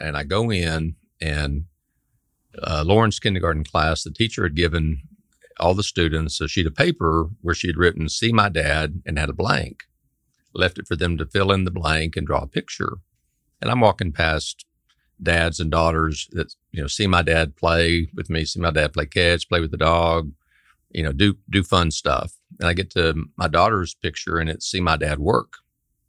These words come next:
as me behind a desk with a couple of bookcases. And as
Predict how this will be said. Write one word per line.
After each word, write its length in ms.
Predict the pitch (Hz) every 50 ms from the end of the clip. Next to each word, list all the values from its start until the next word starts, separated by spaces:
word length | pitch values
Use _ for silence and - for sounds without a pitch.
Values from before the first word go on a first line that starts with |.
| _ - -
as 300 | 85 80 78 - - - _ _ _
me 220 | - 82 87 90 90
behind 320 | 82 78 76 90 87 85
a 40 | 85
desk 400 | 76 76 78 80 85 85 - -
with 120 | - 85
a 40 | 82
couple 240 | - 90 82 - -
of 60 | 76
bookcases. 680 | 78 107 - - - 82 - - - - - - - - _ _ _ _ _ _ _ _ _ _ _ _ _ _ _ _ _ _ _ _ _ _ - _ _ _ _ _ _ _ _ _ _ _ _ _ _ -
And 360 | - 92 90 87 85 78 - -
as 240 | - - - -